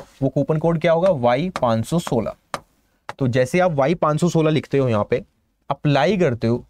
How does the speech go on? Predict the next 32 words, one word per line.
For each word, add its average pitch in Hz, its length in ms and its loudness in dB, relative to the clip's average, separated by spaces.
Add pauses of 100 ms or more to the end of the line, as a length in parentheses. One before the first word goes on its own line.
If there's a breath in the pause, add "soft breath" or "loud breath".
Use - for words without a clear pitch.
अप्लाई 147 400 0
करते 156 260 -2
ही 151 60 2
आपको 139 260 -2
यहाँ 120 120 0
पे 147 120 -2
एक 147 60 -4
डिस्काउंट 127 420 -2
दिखेगा, 117 360 0 (1400 soft breath)
दिख 131 180 -2
रहा 147 100 2
है 160 60 2
डिस्काउंट, 156 440 -2 (1300)
ठीक 123 160 -2
है। 151 100 -2 (320)
ये 120 120 0
दिख 120 200 -2
रहा 131 100 2
होगा, 113 180 2
I 113 140 2
think 113 180 -2
आपको, 110 360 -2
है 127 60 -2
ना? 135 140 -2 (960 loud breath)
यहाँ 123 220 0
पे 165 60 0
आप 151 120 0
देख 131 280 -2
भी 147 80 2
पा 135 160 0
रहे 117 80 2
होंगे, 120 200 0